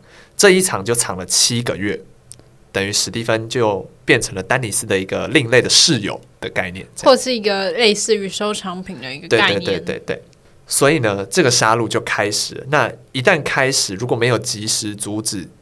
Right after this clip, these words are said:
Speaker 1: 就停不下来了。一九七九年十二月三号，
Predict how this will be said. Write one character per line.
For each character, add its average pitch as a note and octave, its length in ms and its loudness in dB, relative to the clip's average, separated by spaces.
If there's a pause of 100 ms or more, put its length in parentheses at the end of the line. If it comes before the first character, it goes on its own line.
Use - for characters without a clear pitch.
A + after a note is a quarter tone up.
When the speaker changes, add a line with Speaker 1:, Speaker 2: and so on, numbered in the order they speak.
(120)
Speaker 1:
就 B2 160 2
停 G2 240 -8
不 F#2 80 -10
下 - 240 -2
来 - 160 -14
了。 A1 140 -14 (720)
一 A3 100 4
九 D#3 160 6
七 C#3+ 240 0
九 A#2+ 140 2
年 F#2+ 160 -6
十 - 180 0
二 G#2+ 80 2
月 A#2+ 100 2
三 G#2 300 -2
号， G#2+ 240 -2